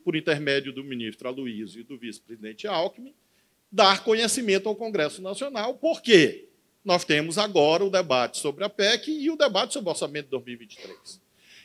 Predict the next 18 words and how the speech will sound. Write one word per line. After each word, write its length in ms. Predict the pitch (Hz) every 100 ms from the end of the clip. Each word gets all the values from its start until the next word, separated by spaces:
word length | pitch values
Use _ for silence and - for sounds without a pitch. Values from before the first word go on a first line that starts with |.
| -
E 80 | 202
nós 180 | 202
estamos 380 | 226 208 185 202
demonstrando 600 | 196 202 190 - 156 147
numericamente, 920 | 151 175 190 233 220 233 208 147 117 -
com 120 | 175
dados 360 | 147 127 120
oficiais, 920 | 170 180 196 180 208 165 185 233 -
que, 400 | - 190 147 123 -
a 220 | 190 233
prevalecer 1000 | - 208 202 190 190 180 - 127 104 92 _ _ _ _ _ _ _ _ _ _
os, 920 | 135 160 139 127 101 - - - -
os 100 | -
contingenciamentos, 1300 | - 180 185 156 165 156 160 113 139 170 151 110 - 92
as 160 | 117
restrições 800 | 131 160 - 139 - 113 110 98
hoje 260 | 117 107 117
vigentes, 760 | 190 190 196 220 220 - -